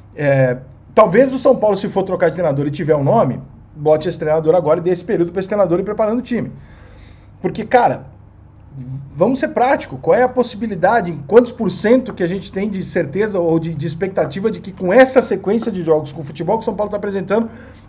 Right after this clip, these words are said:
nós vamos sair daqui seis jogos e o Carpini vai falar, "Porra, me virei", e, e o time melhorou. Difícil melhorar na hora que vai pegar os piores adversários no pior cenário, entendeu?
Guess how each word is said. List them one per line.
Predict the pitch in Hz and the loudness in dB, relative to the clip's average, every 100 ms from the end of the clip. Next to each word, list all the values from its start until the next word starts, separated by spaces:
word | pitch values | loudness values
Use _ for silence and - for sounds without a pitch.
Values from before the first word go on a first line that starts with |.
| - - | -20 -6
nós | 180 180 | 2 4
vamos | 208 226 | 4 4
sair | 208 214 | 4 6
daqui | 240 - | 2 0
seis | - 220 226 170 | -2 2 2 4
jogos | 196 214 202 | 4 4 0
e | |
o | |
Carpini | 214 190 208 | 0 0 0
vai | 196 | 0
falar, | 202 180 | 4 4
"Porra, | - 214 190 | 8 8 8
me | 208 | 4
virei", | 202 180 143 - - - - - 147 | 4 4 4 -2 -14 -20 -20 -18 -14
e, | 165 165 | -8 -4
e | 165 | -4
o | |
time | 170 202 | 0 0
melhorou. | 190 190 165 156 117 - - - - | 4 6 6 6 2 -6 -16 -18 -16
Difícil | - 302 359 - 185 | -12 -6 -6 -4 -2
melhorar | 190 190 180 226 | 4 8 8 8
na | 202 | 8
hora | 202 240 | 8 6
que | - | 2
vai | 226 | -2
pegar | 226 196 | 0 0
os | 220 | 0
piores | 220 202 226 220 | 2 0 0 -2
adversários | 214 185 - 208 208 | -2 -2 0 0 0
no | |
pior | 226 202 214 | -2 -2 0
cenário, | 226 170 196 127 | 0 0 0 0
entendeu? | 120 135 165 | -2 -2 -2